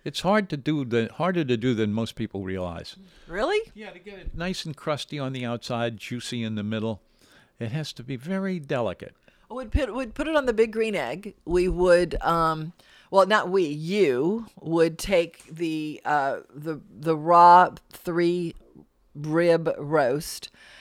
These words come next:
Speaker 2: and crust it with, uh, Creole seasoning, and then you would stick it out on the grill, and it would not be smoked. It would be grilled.
Speaker 1: Right.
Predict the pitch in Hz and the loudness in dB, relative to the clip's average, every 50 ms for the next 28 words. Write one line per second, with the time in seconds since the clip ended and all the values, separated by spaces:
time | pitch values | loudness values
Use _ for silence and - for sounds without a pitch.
0 | - - - _ - 175 180 165 165 156 - - - - - - 208 196 202 202 | -20 -20 -10 _ -2 0 0 0 -2 -8 -12 -16 -16 -14 -6 2 4 4 4 4
1 | - - - - 190 165 - - 160 160 175 175 165 160 160 - - - - - | 2 -4 -2 -2 -2 -2 -2 -4 -4 0 2 4 4 2 0 -6 -20 -14 -6 -2
2 | - 151 143 127 131 104 123 - - - 214 190 180 175 170 - - 160 143 147 | 0 0 2 2 0 -2 -4 -8 -6 -2 0 2 2 2 0 -2 -6 -6 -6 -6
3 | 139 131 135 151 202 233 - - _ - - - - - - - _ - 180 190 | -8 -8 -8 -8 -10 -10 -12 -18 _ -20 -20 -20 -20 -20 -20 -20 _ -4 -2 0
4 | 180 180 185 185 185 185 175 175 170 - - - - 196 185 - 196 190 165 - | 0 0 0 0 0 0 0 -2 -2 -4 -8 -4 -4 -2 -2 0 -2 -2 -2 0
5 | - 170 165 170 165 - 147 165 165 160 160 160 156 156 151 143 139 139 143 143 | 2 2 4 2 2 0 -2 -4 -2 -4 -4 -4 0 2 4 4 4 4 2 0
6 | - - 165 165 165 131 170 185 190 190 185 185 196 196 208 208 226 254 285 277 | -2 -2 -2 -2 -2 -2 0 2 2 2 2 0 0 0 2 0 0 0 -2 -4
7 | - - - - 151 156 160 - 180 185 185 180 180 165 - - - - 190 190 | -8 -10 -18 -18 -18 -16 -12 -8 -6 -6 -4 -4 -6 -6 -6 -6 -6 -4 -2 2
8 | 190 180 170 143 90 - - - - - - 160 160 - 147 156 165 190 202 208 | 4 4 4 4 2 0 -8 -16 -12 -6 -2 0 0 0 0 2 4 6 6 6
9 | 196 180 165 160 170 170 170 165 156 147 - 143 143 139 120 95 76 73 95 120 | 4 0 -2 -2 -2 0 -2 -2 -6 -6 -4 -2 0 0 0 -2 -2 -4 -6 -8
10 | 139 156 165 151 98 | -8 -10 -10 -12 -14